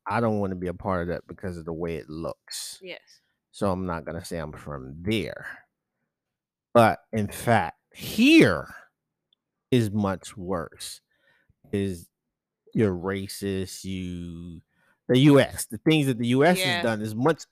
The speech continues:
Speaker 1: uglier
Speaker 2: Yeah.
Speaker 1: than what you've been portrayed. But yeah, I'm gonna say I'm American.
Speaker 2: Yes.
Speaker 1: But at the same time, really?
Speaker 2: <laughs> Yeah.
Speaker 1: If you're gonna say which one is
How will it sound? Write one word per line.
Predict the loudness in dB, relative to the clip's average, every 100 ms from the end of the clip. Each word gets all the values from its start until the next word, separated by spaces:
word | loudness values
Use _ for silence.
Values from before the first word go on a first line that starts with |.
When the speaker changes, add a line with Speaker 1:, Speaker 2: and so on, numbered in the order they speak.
| _ 2
Speaker 1:
uglier | 2 2 6 6 6 2 -2 -6 -8
Speaker 2:
Yeah. | -8 -6 -6 -8 -12 _ _ _
Speaker 1:
than | 0 2 4 2 0 -2 -6 _ _ _
what | -4 -2 -2 -2
you've | -2 -2
been | -4 -4
portrayed. | -8 -10 -2 -2 -2
But | -6 -4
yeah, | -2
I'm | -2
gonna | -4
say | -6
I'm | -8 -8
American. | -8 0 0 0 -8 _ _ _ _
Speaker 2:
Yes. | -18 -16 -16 _ _ _ _ _ _
Speaker 1:
But | -10 -8
at | -8
the |
same | -8 -6 -6 -8
time, | -6 -4 -2 -2 -6 -12 _ _
really? | 0 0 0 -2 _ -12
Speaker 2:
<laughs> | -4 0 0 -2 -12
Yeah. | -6 -4 -4 -6 -10 -6
Speaker 1:
If |
you're | -2
gonna | 0 0
say | 2 0
which | 0 -2 -4 -4
one | -2 0
is | -2